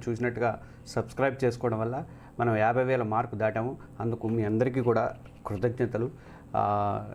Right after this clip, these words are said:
నేను మీ, ఇన్-, ఇప్పటి నుంచి ఇంకా మరింత ఉత్సాహంతో నేను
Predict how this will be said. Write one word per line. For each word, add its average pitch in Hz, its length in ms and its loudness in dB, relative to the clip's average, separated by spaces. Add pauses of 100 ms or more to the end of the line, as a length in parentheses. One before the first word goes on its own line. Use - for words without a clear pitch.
(120)
నేను 104 540 -2 (160)
మీ, 135 460 4
ఇన్-, 143 280 4
ఇప్పటి 170 280 0
నుంచి 180 200 2
ఇంకా 165 280 6
మరింత 156 360 2
ఉత్సాహంతో 139 520 0
నేను 117 360 2